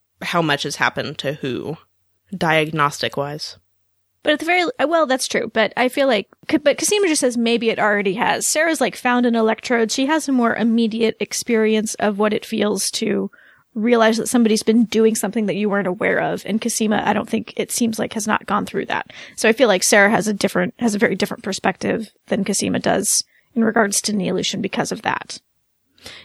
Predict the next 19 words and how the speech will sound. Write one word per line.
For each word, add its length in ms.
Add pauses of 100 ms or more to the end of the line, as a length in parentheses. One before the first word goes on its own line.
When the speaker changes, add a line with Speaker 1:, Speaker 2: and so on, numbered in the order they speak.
Speaker 1:
Yeah, 320
I 80
mean, 140
that's, 520 (340)
that's 220
valid. 360 (640)
But 100
yeah, 100
I, 200
I 60
do 180
think 180
it's 180
one 120
of 60
those 280
things. 800 (960)
Cosima 640
seems 840